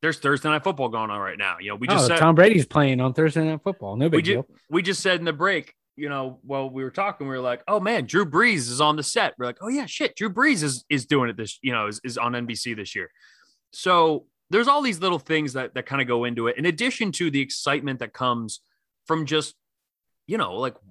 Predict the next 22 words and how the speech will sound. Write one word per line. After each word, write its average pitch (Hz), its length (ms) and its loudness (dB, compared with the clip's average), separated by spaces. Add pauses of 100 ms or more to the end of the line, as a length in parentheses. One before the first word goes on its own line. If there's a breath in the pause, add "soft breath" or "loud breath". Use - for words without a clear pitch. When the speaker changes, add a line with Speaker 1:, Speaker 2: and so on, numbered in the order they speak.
(120)
Speaker 1:
watching 135 400 -2
football 104 460 -8
again 95 400 -12
<laughs> - 80 -10
and 123 100 -6
just 135 240 -6 (300 soft breath)
sitting 170 360 2
on 160 100 2
a 156 40 -2
couch 139 340 0
on 135 80 -6
a 127 40 -8
Sunday 117 460 -4
and 107 100 -8
watching, 110 440 -4 (760)
you 135 80 -4
know, 110 120 -4 (140)
ten 143 300 -4
hours 104 480 -4 (100)
of 113 100 -4
football 95 520 -12
as 104 260 -10